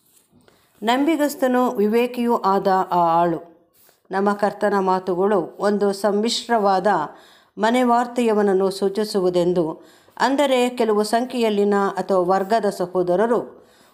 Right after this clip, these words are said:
ಒಟ್ಟಾಗಿ ಈ ಸಾಮ್ಯದ ಮನೆವಾರ್ತೆಯವನಾಗಿ ರೂಪುಗೊಂಡಿರುವರೆಂದು ನಾವು ಸಹಜವಾಗಿಯೇ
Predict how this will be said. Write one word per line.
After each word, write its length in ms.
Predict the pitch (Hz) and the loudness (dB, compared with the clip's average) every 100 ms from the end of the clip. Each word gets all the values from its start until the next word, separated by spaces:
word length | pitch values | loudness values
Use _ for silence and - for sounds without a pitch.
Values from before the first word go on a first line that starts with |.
| - | -2
ಒಟ್ಟಾಗಿ 540 | 226 240 285 294 269 | -2 0 0 0 0
ಈ 240 | 262 220 226 | -2 -2 -2
ಸಾಮ್ಯದ 520 | 214 214 233 240 208 | 0 0 2 0 2
ಮನೆವಾರ್ತೆಯವನಾಗಿ 1400 | 202 190 190 196 190 214 214 208 180 170 175 196 190 147 - - _ _ 196 | 2 2 2 2 2 0 0 0 0 2 2 0 -2 -6 -12 -20 _ _ -2
ರೂಪುಗೊಂಡಿರುವರೆಂದು 1500 | 254 254 233 202 196 180 175 170 175 175 214 214 143 - - 190 | -2 0 -2 0 2 2 0 0 0 0 0 0 -2 -10 -14 -2
ನಾವು 320 | 196 196 190 | 0 2 0
ಸಹಜವಾಗಿಯೇ 1120 | 202 185 226 240 208 180 165 196 196 143 | -2 -2 -2 0 2 0 0 0 0 -2